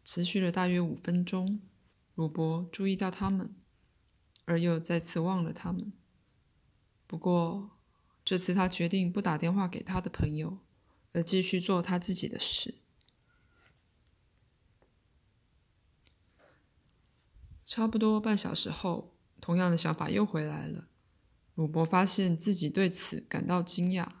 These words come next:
而告诉约瑟这整件事，并且再度将它排除在脑海之外。这时候，时间已略晚一些了。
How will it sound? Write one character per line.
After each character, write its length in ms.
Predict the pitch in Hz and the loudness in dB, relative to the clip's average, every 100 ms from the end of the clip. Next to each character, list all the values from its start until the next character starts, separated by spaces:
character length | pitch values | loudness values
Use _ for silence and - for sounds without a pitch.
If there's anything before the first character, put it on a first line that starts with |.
| _ _ _ _ - | _ _ _ _ -4
而 100 | 160 | 0
告 160 | 175 | 2
诉 160 | 175 170 | 2 0
约 160 | 170 175 | 0 2
瑟 300 | - 175 156 | 2 0 -2
这 180 | 190 | -2
整 200 | 180 - - | -2 -4 -4
件 180 | 185 | -2
事， 280 | 180 - - - _ _ _ _ _ _ | 2 2 0 -10 _ _ _ _ _ _
并 160 | - 175 | -2 2
且 160 | - 143 | 2 2
再 220 | 180 170 | 2 2
度 160 | 170 | 2
将 220 | 160 170 165 | -2 -2 -2
它 200 | 175 170 | -2 -2
排 220 | - 156 | -4 -8
除 120 | - | -4
在 280 | 160 165 165 | -4 -4 -4
脑 180 | 151 160 | -6 -8
海 180 | - - | -8 -4
之 180 | - 165 | -2 -2
外。 300 | 165 160 - _ _ _ _ _ _ _ _ _ _ _ _ _ _ _ _ | -4 -8 -14 _ _ _ _ _ _ _ _ _ _ _ _ _ _ _ _
这 120 | - 226 | -4 0
时 200 | - 170 | 2 0
候， 500 | 156 165 151 202 - - | -2 -2 -2 -6 -12 -2
时 220 | - 165 | 0 2
间 260 | 185 185 | 2 2
已 120 | 165 143 | 0 2
略 200 | 190 196 | 2 2
晚 240 | 151 127 | 0 -4
一 60 | 135 | 0
些 320 | - 165 170 | 0 0 -4
了。 180 | 165 | -6